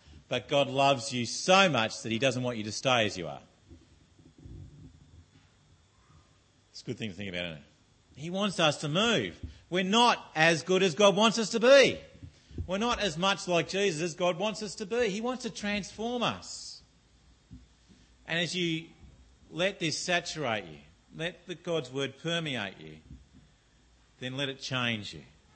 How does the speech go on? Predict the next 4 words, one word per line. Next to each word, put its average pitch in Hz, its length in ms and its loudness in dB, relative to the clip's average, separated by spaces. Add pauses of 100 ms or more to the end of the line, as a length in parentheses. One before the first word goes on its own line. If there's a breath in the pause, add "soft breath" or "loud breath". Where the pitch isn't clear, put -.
(2500)
Let 123 160 -6
it 123 100 -10
change 95 460 -14
you. - 80 -20